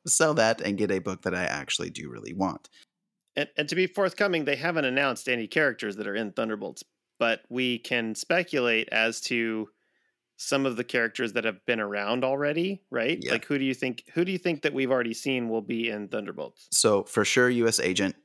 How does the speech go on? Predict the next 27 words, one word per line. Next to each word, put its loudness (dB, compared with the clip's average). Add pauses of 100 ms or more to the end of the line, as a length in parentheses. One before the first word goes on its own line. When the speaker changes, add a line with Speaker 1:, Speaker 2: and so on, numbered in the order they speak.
Speaker 1:
will 2
be 2
on 2
that 0
team. -2 (400)
Speaker 2:
Yeah. 0
Speaker 1:
Yelena 2
Belova 2
will -2
be -2
on -2
that -4
team. -2 (380)
I 6
would 0
be -2
Speaker 2:
Makes 4
Speaker 1:
shocked 2
Speaker 2:
sense. 4
Speaker 1:
if 0
Abomination 0
is 0
not -2
there. -2 (460)
Speaker 2:
Right. 2
Speaker 1:
Honestly, 4
like, 0